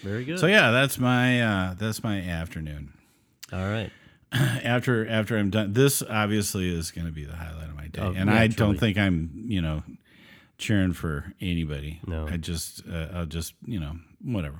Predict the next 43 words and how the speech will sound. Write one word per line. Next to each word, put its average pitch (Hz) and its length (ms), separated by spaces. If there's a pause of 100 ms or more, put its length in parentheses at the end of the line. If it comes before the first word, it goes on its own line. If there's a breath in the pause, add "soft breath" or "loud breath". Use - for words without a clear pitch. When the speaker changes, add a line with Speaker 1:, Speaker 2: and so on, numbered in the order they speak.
Speaker 2:
We'll - 100
see - 140
what 76 100
Speaker 1:
Yeah, 69 60
Speaker 2:
happens. - 260
Speaker 1:
you'll - 80
just 107 200
enjoy 90 260
Speaker 2:
I, 135 200
Speaker 1:
whatever 87 200
Speaker 2:
um, 135 240
Speaker 1:
happens. 127 180
Speaker 2:
we 139 100
got 156 220
some 135 200
feedback. 160 1080
We 139 120
got 220 120
a 208 40
Speaker 1:
Oh. 190 40
Speaker 2:
couple 254 240
things 233 240
of 180 100
feedback 151 400
that 107 120
I 104 40
wanna 117 220
cover 113 300
and 85 200
get, 98 320
uh, 90 160 (460 loud breath)
you 117 100
know, 85 140 (200)
Speaker 1:
Okay. 143 60
Speaker 2:
and 113 100
just 110 180
make 117 200
sure 110 240
that 98 160
our, 82 280
our 87 200
listeners 92 560
are, 82 100